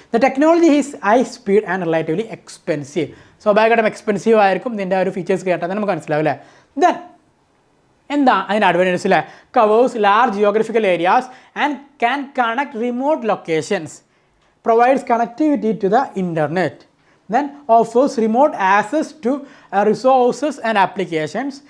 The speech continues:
Can be used to support multiple users and applications simultaneously. Then disadvantages ആണ്, can be expensive to set up and maintain.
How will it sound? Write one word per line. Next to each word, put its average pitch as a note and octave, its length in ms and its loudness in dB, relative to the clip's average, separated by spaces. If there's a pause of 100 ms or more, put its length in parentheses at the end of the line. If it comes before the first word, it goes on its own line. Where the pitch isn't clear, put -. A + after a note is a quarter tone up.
(240)
Can A#3 320 2
be C#4+ 100 -2 (160)
used A3+ 360 -4
to D4+ 100 -4 (320)
support C4+ 520 -2
multiple A#3 560 0 (140)
users A3 400 2 (100)
and G3+ 100 -4
applications G3+ 640 -2 (420)
simultaneously. E3+ 960 -2 (540)
Then A#3+ 160 0 (300)
disadvantages A#3+ 560 0
ആണ്, G3 100 -2 (120)
can F#3+ 160 0
be G#3 80 0
expensive A3 600 -4 (200)
to B3 80 -4
set - 340 -6
up C4 60 -2 (220)
and G#3 100 -4 (120)
maintain. D3 400 0